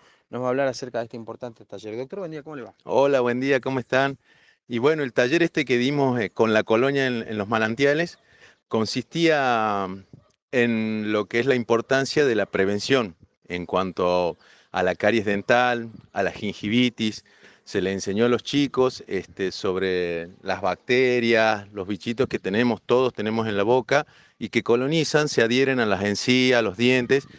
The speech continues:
Speaker 2: y la importancia del cepillado dental para que no produzca lo que es la caries dental y la gingivitis. Se le explicó cómo se ven la caries, cómo la prevenimos, cómo se ve la gingivitis, este, qué pasa en las encías, se hinchan, sangran.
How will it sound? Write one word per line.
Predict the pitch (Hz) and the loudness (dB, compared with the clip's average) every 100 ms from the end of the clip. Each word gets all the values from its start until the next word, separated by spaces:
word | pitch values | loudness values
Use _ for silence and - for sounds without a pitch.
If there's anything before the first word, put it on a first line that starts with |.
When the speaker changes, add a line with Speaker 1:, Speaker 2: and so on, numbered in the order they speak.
| - _ - | -20 _ -6
Speaker 2:
y | 113 | 0
la | 104 | 2
importancia | 110 117 117 151 143 - 151 | 2 0 2 2 2 2 2
del | 113 | 0
cepillado | - 107 107 110 135 135 | -2 -6 -4 0 2 2
dental | 110 110 135 143 | 0 0 -2 0
para | 135 110 | 0 0
que | - 98 | -2 -2
no | 104 120 | 0 2
produzca | 127 123 131 - 143 | 2 2 2 0 0
lo | 120 | 0
que | - 98 | -2 -6
es | 98 | -4
la | 90 | -8
caries | - 107 123 | -2 0 0
dental | 120 127 131 139 151 - | -2 -4 0 0 0 -6
y | 110 | -6
la | 95 | -6
gingivitis. | - 90 - 101 98 78 - | -6 -12 -6 -4 -4 -8 -20
Se | _ 92 | _ -6
le | 85 | -6
explicó | - 95 87 123 123 - - _ _ _ _ | -6 -10 -2 0 0 -6 -20 _ _ _ _
cómo | 117 120 117 | 0 0 -2
se | 110 | -2
ven | 113 | 0
la | 110 | 0
caries, | 101 113 120 113 117 - _ _ _ _ _ | 2 2 2 -2 -8 -10 _ _ _ _ _
cómo | 143 143 131 | 0 2 0
la | 110 | 0
prevenimos, | 104 104 117 120 117 113 _ _ _ _ | 0 -2 -2 -4 -6 -8 _ _ _ _
cómo | 139 147 | 0 0
se | 127 127 | 0 2
ve | |
la | 127 | 2
gingivitis, | 110 120 101 113 135 127 120 113 - _ _ _ | 0 -6 -8 -4 -4 -4 -8 -10 -12 _ _ _
este, | - 110 98 _ 104 98 95 | -4 -2 -4 _ -2 -2 -2
qué | 131 | -4
pasa | 117 120 127 | 0 0 0
en | 113 | -2
las | 95 | -2
encías, | 98 92 123 123 113 - | -6 -8 -6 -2 -4 -4
se | 92 | -6
hinchan, | 107 117 113 107 104 101 | -4 -4 -6 -6 -6 -2
sangran. | 113 120 117 120 135 | 2 2 2 -2 -2